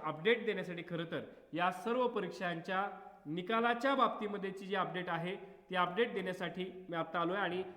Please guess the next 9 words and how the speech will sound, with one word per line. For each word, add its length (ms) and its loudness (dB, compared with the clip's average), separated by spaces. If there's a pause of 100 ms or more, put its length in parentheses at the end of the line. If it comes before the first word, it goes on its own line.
(160)
मला 500 4
आज 260 -2
जी 100 -6
माहिती 380 2
आम्हाला 300 8
मिळते 300 -2
आहे 240 2
त्या 220 0
आधारे 560 4